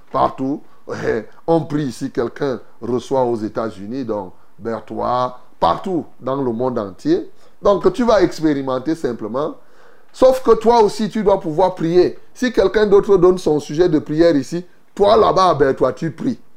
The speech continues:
Voilà, c'est comme cela. Donc, c'est la tontine de prière. <laughs> Tu as un problème, tu envoies, nous on prie. Et le jour où quelqu'un a son problème,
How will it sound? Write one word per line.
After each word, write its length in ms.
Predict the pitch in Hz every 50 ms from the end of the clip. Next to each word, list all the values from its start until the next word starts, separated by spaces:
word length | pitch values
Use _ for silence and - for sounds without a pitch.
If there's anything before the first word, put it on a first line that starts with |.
| - - -
Voilà, 380 | 135 180 202 233 226 180 - - - - - - - - -
c'est 140 | - - 165
comme 180 | - 185 170 165
cela. 380 | 156 - 139 131 127 127 - - - - - - - - - - - -
Donc, 340 | - 160 170 156 135 - -
c'est 160 | - 196 208
la 120 | 208 202 202
tontine 400 | - 208 190 185 - 226 226 196
de 100 | 175 165
prière. 500 | - - 135 131 127 120 123 139 - - - - - - - -
<laughs> 60 | - - - 185 175 151 151 - - - - -
Tu 260 | - 254 247 240 - -
as 220 | 196 202 - 202
un 60 | 196
problème, 440 | 185 190 170 151 143 151 160 170 - - -
tu 160 | - - 247
envoies, 340 | 220 202 175 156 165 190 196
nous 160 | 175 170 175
on 140 | 175 170 170
prie. 260 | 170 165 127 139 202 - - - - - - -
Et 460 | 190 190 180 170 156 143 131 120 120 - _ _ _ _ -
le 180 | 143 175 185
jour 200 | 180 208 233 233
où 60 | 226 208
quelqu'un 360 | - 190 165 - 196 202 202
a 100 | 190 185
son 180 | - 170 156
problème, 320 | - 143 143 139 156 170